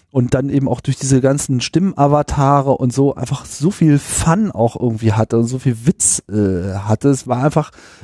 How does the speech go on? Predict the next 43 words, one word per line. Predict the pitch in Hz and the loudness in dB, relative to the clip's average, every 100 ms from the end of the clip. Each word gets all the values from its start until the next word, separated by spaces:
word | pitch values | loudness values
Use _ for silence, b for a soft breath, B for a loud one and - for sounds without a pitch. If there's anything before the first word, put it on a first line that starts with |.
| - | -2
irre. | 196 131 113 | 0 2 2
Ich | |
hab | 156 - - 143 _ | 0 -2 -16 -20 _
zwölf | - 160 175 | 0 0 2
Stunden | 180 175 | 0 2
lang | 160 165 143 | 0 0 -2
am | 143 | 0
Tag | 175 170 | -2 0
hab | 151 | -2
ich | 147 - | -2 0
irgendwie | 151 143 147 147 127 | 0 -2 0 0 0
in, | 139 143 | -2 0
der, | 127 127 123 123 | 2 4 2 0
in | 127 | -4
diesem | 123 120 | -2 0
Laden | 113 190 175 | 2 4 4
gesessen, | 120 117 - | 2 2 -2
dieses | 127 123 120 | -4 -2 -2
System | 123 - 139 | -4 0 -2
programmiert, | 196 120 98 98 107 131 B B B - | 0 -4 -4 -2 -4 -4 B B B -4
bin | 170 | -2
dann | 170 | 0
nach | 143 139 | 2 2
Hause | 180 170 | 2 2
gefahren. | 135 - 95 104 135 | -2 -2 -2 -2 -2
Kaum | 151 151 | 0 0
war | |
ich | 147 | 0
zu | - | 0
Hause, | 139 156 | 2 2
was, | 139 127 | 2 0
das | - | 0
erste, | 143 151 | -2 0
was | 131 | -2
ich | |
gemacht | - 156 165 | -2 -4 -2
hab, | 143 | -2
ist | 135 139 B B - | -2 -2 B B -2
in | 151 | 0
eine | 151 | 0
Villa | 170 202 127 | 0 0 0
reingehen, | 107 104 101 104 113 190 _ _ _ _ | 0 0 0 0 0 -2 _ _ _ _
weil | - - 147 | -6 0 0